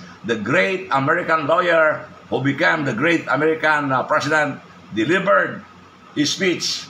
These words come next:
"Discourage litigation. Inform your neighbors that in litigation, there are no real winners. All are losers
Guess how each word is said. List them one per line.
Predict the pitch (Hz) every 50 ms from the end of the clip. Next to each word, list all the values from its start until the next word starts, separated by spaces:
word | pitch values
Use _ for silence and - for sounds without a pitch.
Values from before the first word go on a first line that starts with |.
| - - - - - - -
"Discourage | 147 160 170 170 - - - 185 190 202 202 196 202 208 208 202 202 202 190 - - - - - - -
litigation. | 180 190 196 190 202 190 185 226 214 165 139 180 160 135 - - - - - - - - - - - - - - - - - - - - -
Inform | 180 175 170 156 180 220 226 226 226 226
your | 226 226 233 233
neighbors | 254 262 240 214 196 165 - - - - - - - - - - - - -
that | 175 180 180 175
in | 180 180 185
litigation, | 185 185 180 185 180 185 208 208 165 - 190 180 170 156 135 123 107 98 - - - - - -
there | - 165 175
are | 175 175 175
no | 175 170 165
real | 160 190 214 208 202 185 175 175
winners. | 190 190 180 160 143 131 120 - - - - - - - - - - - - -
All | 107 139 156 170 185 190 196 196 196 196 196 190 185 175 165 -
are | 131 151 160 151 156
losers | 180 180 160 - 170 156 143 131 113 - - -